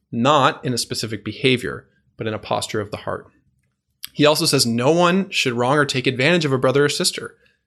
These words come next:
And I think that's the role of fantasy. Many times it's taking advantage of somebody else. It's using someone else's beauty for our own selfish purposes.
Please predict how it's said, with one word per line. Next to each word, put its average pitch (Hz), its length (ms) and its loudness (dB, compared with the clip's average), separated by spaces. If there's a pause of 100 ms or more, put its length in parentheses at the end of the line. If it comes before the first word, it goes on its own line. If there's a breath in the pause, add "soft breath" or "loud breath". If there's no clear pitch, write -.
(120)
And 123 100 -10
I 131 60 -4
think 143 380 -2 (680)
that's 131 280 0
the 131 120 -2
role 135 640 2 (200)
of 131 160 0
fantasy. 139 760 -2 (480)
Many 127 200 2
times 139 560 0
it's 123 280 -6 (640)
taking 151 420 0
advantage 120 760 -2
of 139 120 -12
somebody 110 320 -4
else. 110 240 -8
It's - 240 -8
using 147 920 0 (1040)
someone 165 440 2
else's 151 300 2
beauty 120 580 -4 (340)
for - 520 0
our 117 400 2
own 120 480 0 (960)
selfish - 380 -2
purposes. - 480 -6